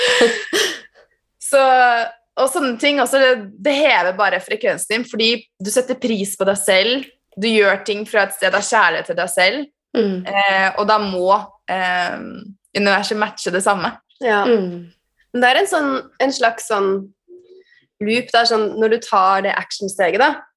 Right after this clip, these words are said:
Speaker 3: eh, la oss si det handler om en relasjon, og du alltid er en people pleaser, og du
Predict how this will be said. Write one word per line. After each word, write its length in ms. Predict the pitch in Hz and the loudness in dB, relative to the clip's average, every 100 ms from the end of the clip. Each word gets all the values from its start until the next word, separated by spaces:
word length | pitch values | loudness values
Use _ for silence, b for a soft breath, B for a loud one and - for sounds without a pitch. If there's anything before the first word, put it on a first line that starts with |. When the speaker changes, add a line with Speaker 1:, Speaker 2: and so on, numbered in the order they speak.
| _ _ _ - | _ _ _ -2
Speaker 3:
eh, 800 | 208 202 202 196 196 196 190 185 | 0 2 0 0 -2 -2 -2 -2
la 140 | 220 226 | 2 2
oss 120 | 226 | 0
si 100 | 214 | -2
det 100 | 202 | -2
handler 320 | 214 196 175 180 | -2 -2 -4 -4
om 100 | 180 | -6
en 200 | 165 165 | -8 -6
relasjon, 560 | 185 185 185 - 214 208 | -2 0 0 2 2 2
og 60 | |
du 80 | 185 | 2
alltid 400 | 156 156 - 180 | 0 -2 -2 0
er 160 | 175 175 | 2 2
en 100 | 180 | -2
people 300 | 185 170 160 | -6 -8 -10
pleaser, 420 | 165 165 - 170 | -8 -8 -2 -2
og 40 | |
du 80 | 175 | 0